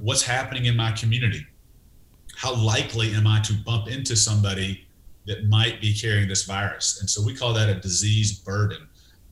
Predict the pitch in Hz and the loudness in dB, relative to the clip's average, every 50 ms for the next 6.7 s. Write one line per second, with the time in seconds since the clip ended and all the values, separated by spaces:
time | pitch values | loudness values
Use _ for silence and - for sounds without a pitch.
0 | - - - - - - 110 113 104 117 117 110 117 110 139 151 156 147 - - | -20 -20 -20 -20 -8 -6 -4 -4 -4 -4 -2 0 0 2 2 2 0 -2 -2 -4
1 | 127 135 151 151 151 139 113 98 98 101 101 101 104 107 117 127 151 175 180 180 | -4 -2 -2 -2 -2 -2 -2 -2 -2 -4 -4 -2 0 2 0 0 0 -4 -6 -8
2 | - - - - 131 135 135 135 131 135 143 139 - 127 131 143 151 156 160 170 | -10 -18 -18 -10 -8 -8 -6 -6 -6 -6 -6 -8 -10 -8 -8 -6 -6 -6 -6 -8
3 | 170 185 180 - - - - - - - - - _ _ - 120 131 135 - - | -10 -12 -14 -18 -20 -20 -20 -20 -20 -20 -20 -20 _ _ -12 -10 -8 -8 -6 -6
4 | 156 131 - - - 143 147 151 147 147 147 143 143 139 - - - - 120 127 | -6 -6 -6 -8 -8 -6 -2 -2 -2 -2 -2 -4 -6 -8 -10 -14 -10 -8 -8 -6
5 | 123 135 135 135 135 123 131 139 135 - 139 135 135 131 131 131 127 123 123 120 | -6 -6 -6 -6 -6 -6 -6 -8 -8 -8 -8 -6 -6 -6 -6 -8 -8 -8 -8 -6
6 | - 120 127 139 160 170 - - - - - - - - | -6 -6 -6 -4 0 0 2 2 2 0 -2 -4 -8 -14